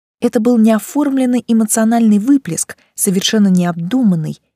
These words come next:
и основанный лишь на отчаянном желании изменить ситуацию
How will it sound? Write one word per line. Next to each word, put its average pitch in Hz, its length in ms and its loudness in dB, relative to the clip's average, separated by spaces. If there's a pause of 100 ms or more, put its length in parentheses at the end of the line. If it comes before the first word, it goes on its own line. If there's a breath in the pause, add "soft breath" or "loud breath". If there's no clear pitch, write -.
(100)
и 190 60 2
основанный 226 680 0
лишь 214 300 -2
на 190 120 0
отчаянном 269 540 -2
желании 202 540 0
изменить 180 440 0
ситуацию 214 760 -4